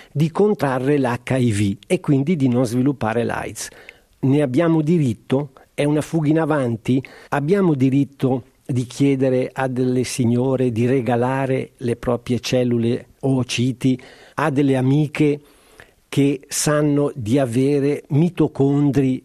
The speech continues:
alterati che portano a patologie, la sindrome di Light? Abbiamo questa opportunità. Lo facciamo o non lo facciamo? Qual è il punto dove fermarsi e dove invece assicurare a chi ne ha bisogno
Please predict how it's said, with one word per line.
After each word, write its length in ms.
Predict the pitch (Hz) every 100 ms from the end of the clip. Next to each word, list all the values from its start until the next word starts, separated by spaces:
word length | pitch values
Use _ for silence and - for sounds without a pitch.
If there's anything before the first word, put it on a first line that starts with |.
| _
alterati 800 | 123 127 - 131 113 147 147 131
che 140 | -
portano 560 | 113 - 135 135 139 120
a 60 | 104
patologie, 1120 | 123 - 123 120 92 110 139 151 123 123 120
la 120 | 113
sindrome 460 | - 123 113 113
di 120 | 113 113
Light? 560 | 104 143 151 120 - - _ _ -
Abbiamo 640 | 160 151 143 202 185 - _
questa 300 | 185 151 -
opportunità. 720 | 156 160 127 151 143 - 110 - - - - _ _ _ -
Lo 120 | 160
facciamo 400 | 165 - 214 240
o 20 |
non 140 | 220
lo 80 | 160
facciamo? 520 | 135 139 127 113 113 - - _ _
Qual 220 | 165 175
è 260 | 214 196 -
il 520 | 156 131 127 120 123
punto 640 | - 170 165 147 - 131 123 - - - -
dove 440 | 123 98 165 139
fermarsi 800 | 127 135 123 127 151 165 - 160
e 180 | 143 151
dove 280 | 113 180 165
invece 360 | 135 147 190 127
assicurare 720 | 104 - 117 180 131 175 175
a 140 | 107
chi 180 | 104 151
ne 120 | 143
ha 80 | 123
bisogno 580 | 135 147 127 123 139 156